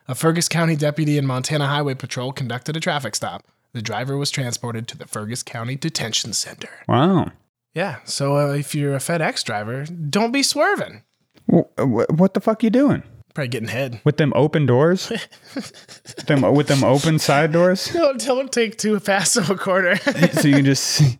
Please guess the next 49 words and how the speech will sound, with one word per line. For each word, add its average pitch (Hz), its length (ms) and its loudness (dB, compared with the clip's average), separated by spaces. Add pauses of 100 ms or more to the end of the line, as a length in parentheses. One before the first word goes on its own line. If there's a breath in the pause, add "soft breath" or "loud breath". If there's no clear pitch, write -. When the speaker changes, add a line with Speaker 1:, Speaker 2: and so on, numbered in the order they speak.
(120)
Speaker 2:
you 147 120 4
can 147 80 4
just 127 140 0
see 147 200 4
everything? 165 540 2
Speaker 1:
They 190 120 0
have 202 220 0
a 226 80 -2
rumble 180 320 2
seat, 147 280 -2
uh, 147 80 0
'cause 139 180 -6
I 147 80 -2
had 151 140 -2
to 135 60 -6
train 151 320 -4
in 120 120 -6
one, 117 220 -8
and 117 100 -6
it's 117 160 -4
just, 143 220 -2
it's 139 180 -6
literally 170 480 0
a 139 160 -4
seat. 139 280 -4
It's 135 180 -4
two, 160 260 0
like, 143 220 -4
pieces 143 320 -4
of 123 120 -10
plywood 123 440 -8
at 117 100 -8
a 113 60 -8
ninety 120 360 -8
degree 120 320 -8
angle 113 240 -8
<laughs> - 20 -6
from 180 200 -2
one 202 220 0
end 196 140 -2
to, 165 260 -2
like, 156 180 0
from 165 120 4
Speaker 2:
Yeah. 127 120 4
Speaker 1:
each 104 100 -2
other. 135 160 -4
It's 147 140 -6
the 170 80 -2
most 175 260 0